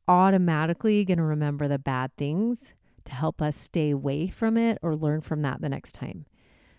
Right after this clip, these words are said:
So sometimes that can override a lot of the good things happening. So when you practice gratitude, especially writing things down, you have this record of all the good things that you're remembering, which is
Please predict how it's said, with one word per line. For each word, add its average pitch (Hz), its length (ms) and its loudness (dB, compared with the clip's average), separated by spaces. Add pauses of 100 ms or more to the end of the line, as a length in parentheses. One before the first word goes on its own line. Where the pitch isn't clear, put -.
(100)
So - 200 -4
sometimes 190 460 2
that 165 240 -4
can 170 220 -4
override 151 800 -2
a - 100 -8
lot 147 180 -2
of 147 120 -8
the 160 80 0
good 147 280 0
things 135 600 -2 (380)
happening. 151 580 -4 (260)
So - 160 -4
when 160 140 0
you 147 100 -8
practice 190 560 -4
gratitude, 196 800 0
especially 170 500 -4
writing 156 440 -2
things 151 280 -6
down, 147 440 0 (1300)
you 185 200 2
have 208 300 0
this 208 200 0
record 170 600 0 (140)
of 175 140 0
all 185 260 2
the 180 80 2
good 175 180 -2
things 170 300 2
that 156 80 -2
you're 160 180 -2
remembering, 151 680 -2 (180)
which 165 240 -6
is 147 300 -10